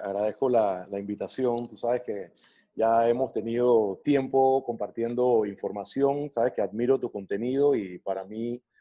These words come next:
creo que es un gusto, eh, poder colaborar, sobre todo llevando el mensaje a la comunidad hispana, ¿no? Que, que considero que hay mucha necesidad en este momento.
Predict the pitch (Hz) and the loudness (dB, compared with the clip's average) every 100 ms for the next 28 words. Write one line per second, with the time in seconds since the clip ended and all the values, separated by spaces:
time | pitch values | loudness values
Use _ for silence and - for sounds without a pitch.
0 | _ _ _ - 117 123 110 117 117 127 | _ _ _ -4 0 2 0 -4 -2 -2
1 | 123 - 123 113 98 87 - 98 95 90 | -2 0 4 4 2 -2 -6 -4 -4 -4
2 | - 98 101 104 104 117 117 101 98 107 | -6 -2 0 0 0 0 0 -2 -2 -4
3 | 107 110 - 98 95 107 104 107 110 107 | -4 -8 -10 -10 -6 -4 0 2 2 0
4 | 90 - _ _ _ - 110 107 113 113 | -2 -8 _ _ _ -6 -4 -2 -2 0
5 | 120 110 95 87 87 - 104 101 101 120 | 2 2 0 -8 -12 -14 -12 -12 -2 -2
6 | 113 120 110 95 - _ _ _ 104 104 | 0 0 0 -4 -14 _ _ _ -8 -6
7 | 107 110 101 110 113 113 - 127 98 90 | -8 -10 -8 -6 -8 -8 -2 -2 -4 -12
8 | 107 - 101 98 98 - 107 120 110 110 | -12 -10 -12 -12 -12 -6 -4 -2 -4 -4
9 | 117 120 135 120 98 - _ _ _ _ | -6 -4 -2 0 -2 -6 _ _ _ _
10 | - 104 110 - 113 120 92 _ _ 101 | -16 -12 -10 -8 -4 -4 -6 _ _ -14
11 | 101 - 117 104 110 95 | -10 -8 -6 -6 -10 -14